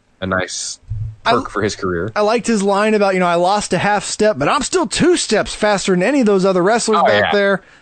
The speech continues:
Speaker 2: You know, I'm the Nature Boy." And, you know, get some of that, that Nature
Speaker 1: Mm-hmm.
Speaker 2: Boy in there. He says he's signed a contract to be a wrestler here on Raw, and he's gonna prove himself that he's got that one more good run, like you said.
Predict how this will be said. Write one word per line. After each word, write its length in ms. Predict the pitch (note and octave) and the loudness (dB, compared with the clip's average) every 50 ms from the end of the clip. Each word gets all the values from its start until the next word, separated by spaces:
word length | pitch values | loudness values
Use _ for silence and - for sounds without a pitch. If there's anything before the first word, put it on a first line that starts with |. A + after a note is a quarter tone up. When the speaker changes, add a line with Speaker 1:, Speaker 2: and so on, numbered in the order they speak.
| _ _ | _ _
Speaker 2:
You 100 | - C#3+ | -6 -4
know, 100 | C3+ C3+ | -2 0
I'm 140 | E3+ A#3+ C#4 | 0 0 0
the 80 | A#3 F#3 | 0 0
Nature 340 | F#3 C4+ F#4 C4+ - G#3 F#3 | 0 0 0 0 -2 -2 0
Boy." 300 | E3 D#3 - - F#2 A2+ | 0 0 0 -2 -2 -2
And, 340 | C3 D3 D#3+ D#3+ D#3+ F3 | 0 0 0 0 0 0
you 60 | F3 E3+ | 2 2
know, 180 | C#3+ B2 C3 C3+ | 2 2 2 0
get 220 | D3 F3+ F3+ - | 0 0 0 0
some 100 | G3 F#3+ | 0 0
of 80 | F3+ E3+ | 2 2
that, 240 | F3 E3+ E3+ - - - _ _ - - - - | 2 0 0 -2 -6 -16 _ _ -20 -20 -8 -4
that 120 | E3 E3 | -2 0
Nature 260 | E3+ F3 F#3 D#3+ E3+ E3+ | 2 2 0 0 0 0
Speaker 1:
Mm-hmm. 80 | E3 | 2
Speaker 2:
Boy 140 | F3 E3+ F3 | 2 2 2
in 120 | F3 E3+ E3+ | 2 2 2
there. 300 | E3 E3 E3 E3 D#3+ - - - _ _ | 2 2 2 2 0 -2 -4 -12 _ _
He 120 | - D#3+ | -2 -2
says 260 | D#3+ - G#3 G3 F3+ | 0 2 2 0 0
he's 160 | C#3+ F3+ D#3 - | 0 -2 -2 -2
signed 320 | - - G#3 A#3+ D4 C4+ | -2 -2 -2 0 0 0
a 60 | B3+ | 0
contract 640 | - - - A3+ A3+ A3+ G#3+ - - A3 G#3+ G#3 - | 0 0 2 2 2 2 0 0 0 0 0 0 0
to 40 | F#3+ | 0
be 120 | F3 F3+ | 2 2
a 60 | D#3 D3+ | 2 2
wrestler 460 | C#3 F#3+ A#3 A#3 - - A3+ A3 G3 | 2 2 0 0 0 0 0 2 2
here 180 | E3+ G3 G3 F#3+ | 2 2 2 2
on 160 | F3 E3 E3 | 2 2 2
Raw, 340 | D#3 E3 D#3 D#3 D3+ D3+ C#3 - - - - - - _ - | 2 2 4 4 2 2 0 -4 -10 -20 -20 -20 -20 _ -4
and 100 | B2+ D3 | -2 -2
he's 140 | F3 E3+ | 0 0
gonna 140 | F3 F#3+ D#3+ | 0 0 0
prove 320 | C3 - - - D4 C4+ A#3 | -2 -2 0 0 2 2 2
himself 480 | G#3+ F#3+ - - - F#3 F3 E3+ D#3 | 2 0 0 0 2 2 2 2 0
that 100 | E3 D#3+ | 0 2
he's 160 | D3+ F3+ E3 | 2 2 2
got 200 | D3+ F3+ E3+ E3 | 2 0 0 0
that 180 | - D#3 D3+ D3 | 0 0 0 2
one 160 | D3+ D#3+ D#3 | 0 0 0
more 180 | D#3+ D#3 D3 C#3 | 2 0 0 2
good 140 | D3 C#3+ C#3+ | 2 2 2
run, 160 | C#3+ C#3 C#3 | 2 2 2
like 180 | C#3 C3+ B2 | 0 0 0
you 140 | B2+ C3+ C3 | 0 0 0
said. 320 | - - C3+ B2 A#2+ A2+ | 0 0 0 2 0 0